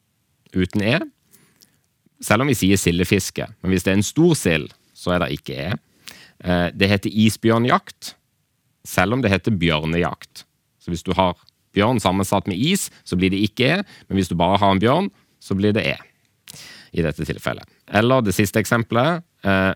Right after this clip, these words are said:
hoggormbitt, da du har hoggorm som er en sammensetning selv av hogg og orm, men så heter det også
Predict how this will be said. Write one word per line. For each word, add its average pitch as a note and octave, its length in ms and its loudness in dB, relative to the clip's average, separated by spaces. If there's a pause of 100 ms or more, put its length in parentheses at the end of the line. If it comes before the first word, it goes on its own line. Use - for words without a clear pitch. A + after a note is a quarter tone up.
(500)
hoggormbitt, B2 800 0 (960)
da F2 80 -2
du F2 100 0
har F2+ 140 2
hoggorm C3 340 2
som F2 160 -2
er F2 120 2
en E2+ 60 -4
sammensetning F#2 580 -2
selv A2+ 260 2
av E2 100 -2
hogg F#2+ 240 0
og D#2+ 220 -2
orm, G3 100 -2 (480)
men G#2 240 2
så A#2+ 140 2
heter A2+ 240 0
det B2+ 80 0
også E3 260 0